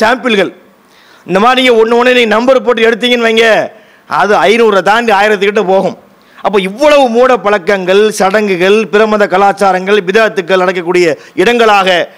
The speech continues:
இந்த திருமணம் என்பது இருக்கிறது என்பதை புரிந்து கொள்ள வேண்டும். அப்ப இதில், இதை பற்றியெல்லாம் மக்களுக்கு என்ன செய்யணும், நம்ம விழிப்புணர்வு உண்டாக்க வேண்டும் என்ற அடிப்படையிலே தான் நமது ஜமாத்தின் சார்பிலே இந்த பிரச்சாரங்கள் நம்ம செய்து கொண்டிருக்கின்றோம். அந்த பிரச்சாரங்களை என்ன செய்யணும், நீங்களும்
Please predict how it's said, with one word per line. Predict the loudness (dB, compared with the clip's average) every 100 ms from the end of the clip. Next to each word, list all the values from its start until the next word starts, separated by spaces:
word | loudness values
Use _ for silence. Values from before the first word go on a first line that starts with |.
| _
இந்த | -8 -4 0
திருமணம் | 2 2 0
என்பது | 0 0 0
இருக்கிறது | 0 0 0
என்பதை | 0 0 0 -2 -6
புரிந்து | -2 0 0
கொள்ள | 2 2
வேண்டும். | 0 -2 -4 -8 -20 -12 -4
அப்ப | 0 2
இதில், | 2 2
இதை | 0 0
பற்றியெல்லாம் | -2 0 0 0 0
மக்களுக்கு | -2 -2 0
என்ன | -2
செய்யணும், | -2 -2 -2
நம்ம | 0 0 -2 -6 -20 _ _
விழிப்புணர்வு | -2 -2 0 2 2
உண்டாக்க | 2 -2 0 -2
வேண்டும் | 0 -2 -2
என்ற | 0 0
அடிப்படையிலே | 0 0 0 0 0
தான் | 0 -4 -14 _ _
நமது | -4 -2 0
ஜமாத்தின் | 0 0 -2 -4 -2
சார்பிலே | 0 0 0 -2 -4 _ _ -4
இந்த | -2
பிரச்சாரங்கள் | -2 0 0 0 0 -2 -2 -4
நம்ம | -8 -2
செய்து | 0 0
கொண்டிருக்கின்றோம். | -2 -4 -4 -2 -2 -2 -10 -20 -8 -4
அந்த | -2 0 -2
பிரச்சாரங்களை | 0 0 2 0 0
என்ன | 0
செய்யணும், | 0 0
நீங்களும் | 0 2 0 2